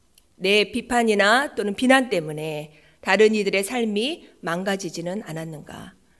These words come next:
내 잘못된 비판과 판단 때문에 하나님의 존귀한 자녀가 오해받고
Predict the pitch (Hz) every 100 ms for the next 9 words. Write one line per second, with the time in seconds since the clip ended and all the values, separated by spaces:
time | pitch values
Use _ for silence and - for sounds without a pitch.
0 | _ _ - 196 240 240 220 240 262 254
1 | 247 226 220 - 214 202 196 196 196 -
2 | 294 285 294 185 165 175 220 160 - -
3 | _ - - 277 269 262 262 240 226 226
4 | 233 220 208 165 156 156 151 156 156 -
5 | 220 214 208 143 - - 151 147 -